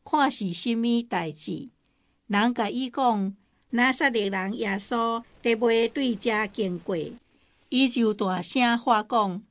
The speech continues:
：“大卫的子孙耶稣啊，可怜我！”伫头前在行的人就甲伊骂，叫伊着恬恬。但是伊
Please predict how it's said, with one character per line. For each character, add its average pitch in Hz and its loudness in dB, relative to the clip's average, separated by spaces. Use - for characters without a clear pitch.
：“大 226 4
卫 233 0
的 247 2
子 262 2
孙 277 0
耶 220 2
稣 240 2
啊， 220 2
可 254 4
怜 214 0
我！” 220 2
伫 233 -2
头 247 2
前 220 -4
在 285 -2
行 196 -4
的 196 -4
人 185 -4
就 208 0
甲 190 -4
伊 190 -2
骂， 190 0
叫 302 0
伊 226 0
着 208 0
恬 160 -4
恬。 180 -4
但 226 2
是 220 -2
伊 240 -2